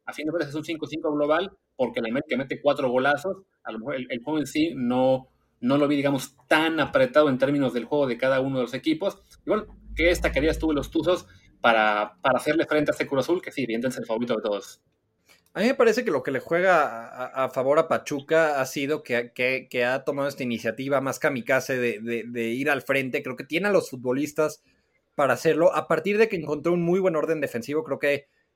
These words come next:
Speaker 2: ese ha sido su gran virtud, pese a que recibe cuatro goles en este partido de vuelta. Al final de cuentas, lo dices bien, fueron golazos, fu-, fueron, fueron jugadas fuera de libreto, bueno, un penal, un golazo de tiro libre, el, el, el, lo-, los dos bombazos, el de Fuentes y el de Roger.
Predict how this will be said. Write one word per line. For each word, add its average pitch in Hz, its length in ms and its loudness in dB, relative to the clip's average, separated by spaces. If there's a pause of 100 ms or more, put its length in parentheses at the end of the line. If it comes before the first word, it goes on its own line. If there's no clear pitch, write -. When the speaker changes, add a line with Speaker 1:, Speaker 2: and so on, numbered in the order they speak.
Speaker 2:
ese 147 220 -2
ha 170 40 4
sido 170 300 0
su 156 160 -4
gran 156 180 2
virtud, 170 360 0
pese 156 240 6
a 147 80 0
que 156 240 2 (100)
recibe 156 420 0
cuatro 175 280 2
goles 165 200 4
en 147 80 -4
este 143 200 -6
partido 131 320 -2
de - 20 -6
vuelta. 135 440 0 (440)
Al 117 100 -4
final 160 160 0
de 190 80 -2
cuentas, 180 220 4
lo 165 60 4
dices 165 180 0
bien, 170 240 2
fueron 170 240 2
golazos, 147 480 2
fu-, 139 180 -6 (120)
fueron, 151 440 0 (680)
fueron 165 260 0
jugadas 165 600 4
fuera 160 440 4
de 151 100 2
libreto, 143 720 2
bueno, 117 160 -2
un 117 140 -4
penal, 147 500 0 (220)
un 135 120 -6
golazo 139 280 2
de 123 80 -4
tiro 135 180 0
libre, 156 880 2
el, 113 140 -12
el, 120 260 -6
el, 127 260 -6
lo-, 123 180 0
los 131 220 -2
dos 151 160 2
bombazos, 151 480 0
el 131 140 -2
de 120 60 -2
Fuentes 143 440 -2
y 135 40 -4
el 123 80 -4
de 123 80 -2
Roger. 165 440 2